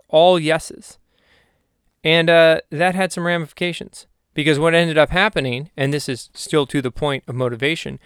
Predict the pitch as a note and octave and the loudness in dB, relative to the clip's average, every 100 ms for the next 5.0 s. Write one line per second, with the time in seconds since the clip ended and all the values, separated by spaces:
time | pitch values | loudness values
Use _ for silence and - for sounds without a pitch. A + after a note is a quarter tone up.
0 | - - _ _ D#3 C3 D3 C#3+ _ _ | -20 -20 _ _ -2 2 2 0 _ _
1 | D3+ C#3+ E3+ F3+ D#3+ E3+ D3 D3 C#3 C#3+ | -2 4 4 2 -2 -2 -2 -2 0 -2
2 | C#3+ - D#3 D#3 - C#3 - - D#3 E3 | -2 -6 -6 -6 -10 -12 -10 -8 -6 -8
3 | D3+ D3+ C3+ C3+ C#3+ C#3+ C3 - - C#3+ | -8 -8 -4 -2 0 -2 -6 -14 -10 -4
4 | C3 C#3 - C3+ A#2+ B2 E3 C#3+ C3+ | -2 -2 -2 -10 -10 -10 -8 -8 -12